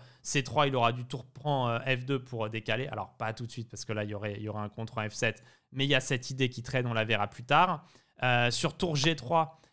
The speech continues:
il veut tout simplement tour F sept, euh,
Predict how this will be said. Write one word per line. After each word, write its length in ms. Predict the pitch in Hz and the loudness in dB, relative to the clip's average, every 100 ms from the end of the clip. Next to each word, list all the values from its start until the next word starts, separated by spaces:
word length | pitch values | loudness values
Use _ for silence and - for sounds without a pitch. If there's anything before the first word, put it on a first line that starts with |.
| _ | _
il 120 | 143 | -6
veut 160 | 127 131 | -2 -2
tout 120 | 151 | -4
simplement 560 | 143 160 147 151 147 143 | 0 0 2 0 0 -2
tour 200 | 156 139 | 0 0
F 120 | 131 | 2
sept, 360 | - 147 139 98 - _ _ _ | 4 2 2 -8 -10 _ _ _
euh, 480 | 120 110 107 107 | 0 2 2 0